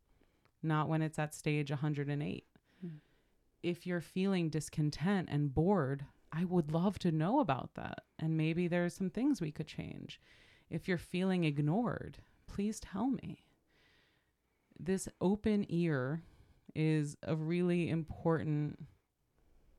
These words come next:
Speaker 1: for me, maybe it's not for you. I don't know. I don't wanna say anything's important for everyone. For us, it's been really important because it's allowed us to change and grow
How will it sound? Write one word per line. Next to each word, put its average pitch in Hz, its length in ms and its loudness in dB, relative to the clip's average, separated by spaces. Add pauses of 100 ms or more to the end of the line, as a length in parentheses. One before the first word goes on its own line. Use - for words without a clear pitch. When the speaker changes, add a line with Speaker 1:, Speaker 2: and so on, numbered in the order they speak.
(400)
Speaker 1:
for 214 140 2
me, 147 380 0
maybe 226 240 2
it's 269 160 0
not 240 160 2
for - 140 -8
you. 82 180 -4
I 180 140 -2
don't - 120 -6
know. - 200 -12
I 170 100 -2
don't 180 120 2
wanna 165 180 0
say 147 140 -2
anything's 143 360 -2
important 143 320 -4
for - 100 -4
everyone. - 520 -4
For 226 200 2
us, 160 360 0
it's - 220 -8
been 165 280 0
really 160 540 0
important 139 720 -2
because 156 240 0
it's 156 160 -4
allowed 156 440 2
us 147 220 2
to 156 120 -2
change 135 440 -2
and 135 180 -2
grow 131 520 -4